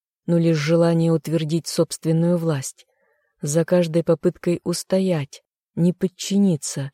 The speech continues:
за». Он всегда сдавался и ненавидел себя за это. «Михаил Егорович», паренек вывел из задумчивости, «давайте я с вами силой поделюсь.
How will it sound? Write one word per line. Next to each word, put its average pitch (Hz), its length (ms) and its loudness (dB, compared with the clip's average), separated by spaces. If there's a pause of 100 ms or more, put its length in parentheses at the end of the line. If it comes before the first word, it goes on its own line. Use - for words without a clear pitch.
(380)
за». 175 340 0 (840)
Он 208 340 4 (200)
всегда 170 520 -2
сдавался 151 800 -4 (340)
и 160 140 0
ненавидел 196 640 4
себя 185 400 0
за 165 140 -2
это. 151 420 -4 (680)
«Михаил 214 400 2
Егорович», 147 580 -2 (460)
паренек 170 600 0 (120)
вывел 160 460 0
из 156 80 -2
задумчивости, 151 920 -2 (340)
«давайте 180 560 0
я 160 160 0
с - 100 -6
вами 165 280 2
силой 147 420 0
поделюсь. 151 560 -4